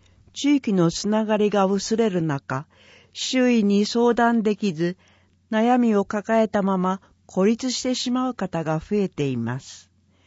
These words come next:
そこで、地域の身近な相談相手として、必要な助言などを行う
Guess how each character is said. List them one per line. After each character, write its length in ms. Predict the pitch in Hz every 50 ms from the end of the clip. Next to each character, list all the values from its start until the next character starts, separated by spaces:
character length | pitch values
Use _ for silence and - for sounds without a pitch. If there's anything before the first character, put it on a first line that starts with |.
| _ _ _ _ _ _
そ 240 | - - - 214 214
こ 140 | - 233 220
で、 240 | 208 226 226 226 - _ _ _ _ _ _ _ _
地 200 | - - 247 240
域 200 | 208 - - 190
の 240 | 180 175 175 180 - _ _ _ _ _ _
身 160 | 196 208 214
近 280 | 208 262 240 - 254 247
な 160 | 247 254 254
相 280 | - - 233 240 247
談 240 | 233 247 240 240 240
相 220 | - - 220 226 220
手 160 | - 180 160
と 140 | - 156 156
し 180 | - - -
て、 220 | _ - 156 156 - _ _ _ _ _ _
必 300 | - - _ - - 247
要 260 | 240 233 233 240 233
な 140 | 220 226 226
助 240 | 190 - 196 196
言 300 | 180 202 226 247 247 254
な 120 | 247 247 240
ど 240 | - 208 190 175 165
を 60 | 151
行 140 | - 185
う 20 | 190